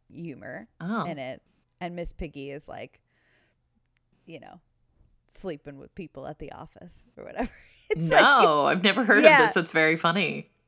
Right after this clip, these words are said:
Speaker 1: Yeah, yeah, yeah. It's a-, it's, it's pretty good, actually.
Speaker 2: Yeah, I have not seen that. I would really like to. I haven't seen the more recent one with that guy from So I Met Your Mother.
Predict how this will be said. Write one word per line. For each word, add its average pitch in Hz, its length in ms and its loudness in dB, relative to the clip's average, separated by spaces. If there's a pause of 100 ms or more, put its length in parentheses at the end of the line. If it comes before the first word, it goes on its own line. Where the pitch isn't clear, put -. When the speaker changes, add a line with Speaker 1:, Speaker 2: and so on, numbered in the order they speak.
(140)
Speaker 1:
Yeah, 233 420 0
yeah, 202 300 2
yeah. 170 260 -4
It's 277 180 0
a-, 523 240 -2
it's, - 140 -4
it's 571 180 2
pretty 494 200 -2 (120)
good, 208 100 -4
actually. - 420 -16 (400)
Speaker 2:
Yeah, 156 340 2 (140)
I 254 580 2 (720)
have 160 180 -8
not 151 220 -4
seen 160 160 -8
that. 127 340 0
I 156 60 -2
would 147 140 -4
really 139 180 -2
like 127 220 -2
to. 165 220 -2
I 196 100 4
haven't 262 260 -2
seen 226 320 -6
the 147 400 -8 (320)
more 165 260 0
recent 170 500 -4 (920)
one 247 600 -4
with 175 220 -8 (1300)
that 165 220 -4
guy 151 360 -2
from 160 500 -4 (260)
So - 160 -6
I 156 60 -4
Met 151 160 -8
Your 156 80 -8
Mother. 156 400 -8